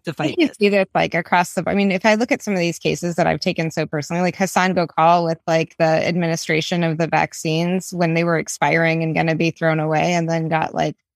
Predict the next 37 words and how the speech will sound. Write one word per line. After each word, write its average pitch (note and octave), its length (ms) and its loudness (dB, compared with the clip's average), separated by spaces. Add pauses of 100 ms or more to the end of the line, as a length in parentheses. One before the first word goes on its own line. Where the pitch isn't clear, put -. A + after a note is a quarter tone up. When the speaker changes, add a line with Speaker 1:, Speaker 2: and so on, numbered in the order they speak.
(300)
Speaker 2:
you F#3+ 100 4
know, D3 300 2 (420)
litigated E3 640 2
and E3+ 120 -2
prosecuted E3 760 -2
for F3 100 -4
the, F#3+ 380 0
all B3+ 160 6
of C4+ 140 2
these F#3 200 0
things E3 300 -2
where F3 100 0
you're F3 100 0
just F#3 240 -6
like, F3 220 2 (140)
look A#3+ 160 -2
at E4+ 160 -4
the F3 160 0
intent E3 760 -4
before F3 380 -2
you E3+ 240 0
start. E3+ 240 -2
And, F#3 160 -2
like, F3 260 0 (640)
you A#3 120 2
know, G3 160 4
if G3+ 140 -4
you C4 100 -2
start D4 220 -2
telling A#3+ 340 4 (220)
physicians G#3 460 0
that - 120 -2
they F#3 120 -4
can G#3 160 -6
never F3+ 360 -8
override F3 520 -6
protocols E3+ 840 -6